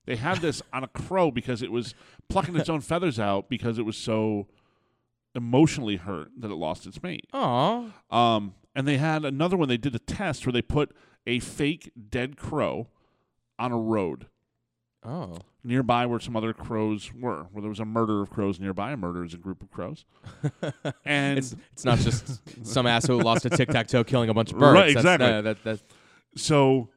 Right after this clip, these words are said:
Speaker 1: this murder of crows all comes by, within, like, ten to fifteen minutes, this dead bird has a surrounding of all these other crows.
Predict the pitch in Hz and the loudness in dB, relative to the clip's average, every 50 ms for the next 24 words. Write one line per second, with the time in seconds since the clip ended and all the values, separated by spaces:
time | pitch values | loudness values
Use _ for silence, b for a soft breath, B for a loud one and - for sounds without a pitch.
0 | _ _ _ 147 131 165 165 110 135 151 165 196 208 208 160 135 - - - 196 | _ _ _ -2 0 0 0 0 0 0 2 2 4 4 2 2 0 -4 -4 0
1 | 214 202 160 123 - - - 156 180 190 - - 160 170 165 147 - - - 160 | 2 2 2 2 0 -2 -2 0 0 0 -2 -4 -6 -6 -6 -8 -8 -8 0 2
2 | 147 170 214 233 233 220 185 147 - _ - - 196 214 214 190 - 196 - - | 2 2 2 0 -2 -2 -4 -4 -4 _ -6 -6 -4 -6 -8 -8 -8 -8 -8 -8
3 | 180 175 151 143 170 180 160 107 - - - - - _ _ _ _ _ _ _ | -8 -6 -4 -2 -2 -2 -2 -6 -8 -12 -16 -18 -20 _ _ _ _ _ _ _
4 | _ _ _ _ _ _ - 156 - - 165 165 151 120 160 160 156 139 131 139 | _ _ _ _ _ _ 0 0 0 2 0 0 0 2 0 0 0 0 -2 -4
5 | 131 127 131 - - 151 131 127 135 139 160 170 156 131 113 110 120 104 120 127 | -4 -4 -6 -6 -4 -4 -4 -4 -4 -4 -4 -4 -6 -6 -6 -6 -4 -2 -2 0
6 | 127 120 120 110 120 113 104 113 110 110 104 - _ _ _ _ - - - 165 | 0 0 -2 -2 -2 -2 -2 -4 -4 -6 -8 -10 _ _ _ _ -12 -6 -4 -4
7 | 160 90 58 - - - | -4 -4 -6 -10 -14 -20